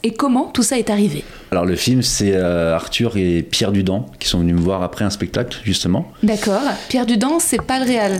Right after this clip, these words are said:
Speaker 2: Non, Pierre Dudan, c'est celui qui écrit, euh, avec la bande à Fifi.
Speaker 1: Ok, et la
Speaker 2: Qui
Speaker 1: bande à Fifi ?
Speaker 2: Euh, qui scénarise, euh,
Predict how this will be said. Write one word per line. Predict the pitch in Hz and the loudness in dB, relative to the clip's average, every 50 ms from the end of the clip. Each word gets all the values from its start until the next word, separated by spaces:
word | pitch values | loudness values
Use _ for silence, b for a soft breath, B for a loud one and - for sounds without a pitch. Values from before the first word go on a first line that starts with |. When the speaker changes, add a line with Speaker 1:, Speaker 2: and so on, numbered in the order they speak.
| 190 - - | -4 -2 0
Speaker 2:
Non, | 120 117 113 - - | 2 2 2 0 -2
Pierre | 98 98 | -2 0
Dudan, | 101 101 117 131 | 0 2 2 2
c'est | 127 131 - 98 | 0 0 -2 0
celui | - 107 107 101 | 0 0 0 0
qui | - 104 | 0 -2
écrit, | 95 92 - - 113 107 104 98 | -2 -2 -2 -4 -4 -2 0 0
euh, | 95 92 90 | 0 0 2
avec | 85 90 87 | 0 0 0
la | 92 85 | 0 0
bande | 87 90 87 | 0 0 0
à | 85 | 0
Fifi. | - 90 87 - 87 90 - - - - - - - - - - | -2 -2 0 0 -2 -2 -4 -10 -20 -20 -20 -20 -20 -18 -6 -2
Speaker 1:
Ok, | 311 349 359 349 - - | 0 0 0 0 0 0
et | 240 269 330 - 208 208 | 0 0 0 0 0 0
la | 208 | 2
Speaker 2:
Qui | 190 180 | 2 2
Speaker 1:
bande | 220 226 226 | 2 2 2
à | 226 226 | 0 0
Fifi ? | - 226 208 - - 214 269 415 440 - - - | -2 -2 -2 -2 0 2 0 0 0 -4 -6 -6
Speaker 2:
Euh, | 78 | -6
qui | 78 - - | -4 -4 -4
scénarise, | - - 87 80 76 73 80 87 92 92 87 85 | -2 0 0 0 0 0 0 2 2 2 2 2
euh, | 78 76 73 73 73 71 71 | 2 2 0 0 0 0 0